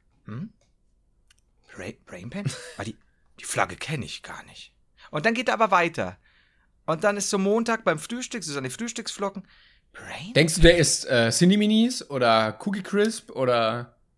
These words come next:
Speaker 1: Ah, ich glaube, diese, diese, sind die Cinni-Minis die gedingelten? Also Fruit Loops. Ich glaube, er ist ein Fruit Loops-Mensch.
Speaker 2: <laughs> Ich weiß nicht, der ist, ich glaube, der will lieber was Handfestes. So ein bisschen,
Speaker 1: Glaubst,
Speaker 2: äh,
Speaker 1: was mit Kellogg's Frosties?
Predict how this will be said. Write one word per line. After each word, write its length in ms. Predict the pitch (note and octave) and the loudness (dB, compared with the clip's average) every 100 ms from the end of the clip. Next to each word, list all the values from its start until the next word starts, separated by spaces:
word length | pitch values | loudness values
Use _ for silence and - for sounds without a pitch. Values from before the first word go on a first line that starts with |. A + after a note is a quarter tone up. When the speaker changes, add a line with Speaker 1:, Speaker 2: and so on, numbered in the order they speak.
| _ _ - | _ _ -10
Speaker 1:
Ah, 160 | C#3+ D#3+ | -10 -8
ich 140 | - | -8
glaube, 580 | D3 C#3 G3 A3 A3 A3 _ _ _ _ _ _ _ _ - | -4 -2 -2 -6 -8 -10 _ _ _ _ _ _ _ _ -16
diese, 340 | D3+ E3 E3+ | -10 -6 -4
diese, 220 | D#3 D#3 D3+ _ - - | -4 -10 -12 _ -18 -10
sind 200 | F#3 F#3 | -10 -8
die 60 | |
Cinni-Minis 440 | F#3 G3+ G3+ G3+ F#3+ | -6 -4 -4 -6 -8
die 100 | D3+ | -6
gedingelten? 600 | C#3+ D#3+ F#3+ G#3+ A#3 _ - | -4 -4 -8 -8 -12 _ -6
Also 140 | D3+ | -4
Fruit 300 | D3+ G3 G#3+ D3+ | 2 2 2 -2
Loops. 200 | A#2 G#3+ | -4 -4
Ich 100 | G#3 | -2
glaube, 160 | A#3+ | 0
er 20 | A3+ | 2
ist 60 | |
ein 60 | F#3 | -2
Fruit 200 | - D3+ | -6 -2
Loops-Mensch. 440 | - - - - C5+ | 0 0 0 0 2
Speaker 2:
<laughs> 60 | A4+ - - - - - - F#3 - | 0 0 -14 -16 -14 -14 -8 -4 6
Ich 160 | F3+ E3+ | 8 10
weiß 220 | F3 E3+ | 8 8
nicht, 100 | D#3+ | 10
der 120 | F3 | 10
ist, 120 | G3 - - - | 8 0 -10 -2
ich 80 | C3 | 6
glaube, 140 | A3 | 8
der 120 | G#3+ | 10
will 60 | F#3 | 8
lieber 200 | G3 E3+ | 10 10
was 160 | D3+ | 10
Handfestes. 640 | - G3 - C#3 - C3+ B2+ | 6 4 2 -2 -2 -6 0
So 60 | F3+ | 2
ein 60 | |
bisschen, 500 | G3 G3 F#3 F#3 F3+ - - | 2 4 4 4 0 -6 -10
Speaker 1:
Glaubst, 260 | - C3 - - D#3 | -4 -4 -6 -2 4
Speaker 2:
äh, 160 | E3 | 4
Speaker 1:
was 120 | D3+ E3+ | 2 -4
mit 120 | D#3 | -4
Kellogg's 300 | D#3+ D3 - | -2 -2 -2
Frosties? 460 | B2+ - G#3+ - | -6 -6 -10 -12